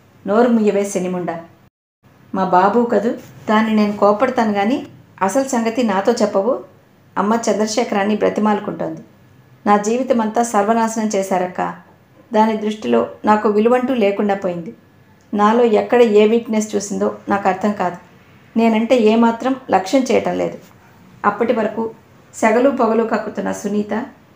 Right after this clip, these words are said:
అతని స్వరంలో వస్తున్న మార్పును గమనిస్తూ చప్పగా చల్లారిపోయింది. పట్టిన దెయ్యం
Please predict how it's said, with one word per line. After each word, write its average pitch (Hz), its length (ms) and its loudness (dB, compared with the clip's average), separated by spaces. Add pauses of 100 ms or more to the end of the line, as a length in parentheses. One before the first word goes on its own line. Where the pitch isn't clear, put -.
(180)
అతని 208 240 0
స్వరంలో 226 440 0
వస్తున్న 208 340 -2
మార్పును 196 460 -2
గమనిస్తూ 190 480 -4 (480)
చప్పగా 247 280 -2
చల్లారిపోయింది. 202 720 -2 (720)
పట్టిన 226 320 -2
దెయ్యం 214 440 0